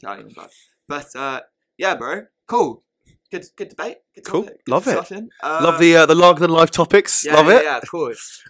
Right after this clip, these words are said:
Speaker 2: Um,
Speaker 1: But
Speaker 2: right,
Speaker 1: yeah.
Speaker 2: what's our, what's our next topic?
Speaker 1: Okay, so this is another one. Um, so you'd actually sent me this one on TikTok, and I thought it'd be really
Speaker 2: Hmm.
Speaker 1: interesting to discuss. So, uh,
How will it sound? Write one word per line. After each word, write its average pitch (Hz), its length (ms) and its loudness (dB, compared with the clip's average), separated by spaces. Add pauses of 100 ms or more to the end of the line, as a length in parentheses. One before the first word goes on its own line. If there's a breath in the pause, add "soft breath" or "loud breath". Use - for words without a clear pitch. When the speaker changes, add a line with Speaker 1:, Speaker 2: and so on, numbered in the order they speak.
Speaker 2:
Um, 123 520 -4
Speaker 1:
But 160 80 -4
Speaker 2:
right, 160 80 4
Speaker 1:
yeah. 165 100 4
Speaker 2:
what's - 180 0
our, 202 220 4
what's 208 200 -2
our 190 100 4
next 196 220 -2
topic? - 520 2
Speaker 1:
Okay, 147 300 -10
so 156 100 -18
this 156 80 -14
is - 40 -14
another 156 320 -6
one. 123 320 -4 (160)
Um, 120 560 -8 (840)
so - 240 -12
you'd 147 260 -10
actually - 220 -8
sent 151 200 -18
me 127 100 -20
this 139 160 -20
one 120 200 -20 (120)
on 120 140 -18 (320)
TikTok, 139 340 -14
and 127 80 -20
I 127 40 -20
thought 143 140 -16
it'd 127 100 -18
be 131 60 -20
really 135 260 -16
Speaker 2:
Hmm. 143 80 -14
Speaker 1:
interesting 120 440 -20
to 117 300 -16
discuss. 123 580 -14 (320)
So, 131 420 -6 (120)
uh, 123 440 -4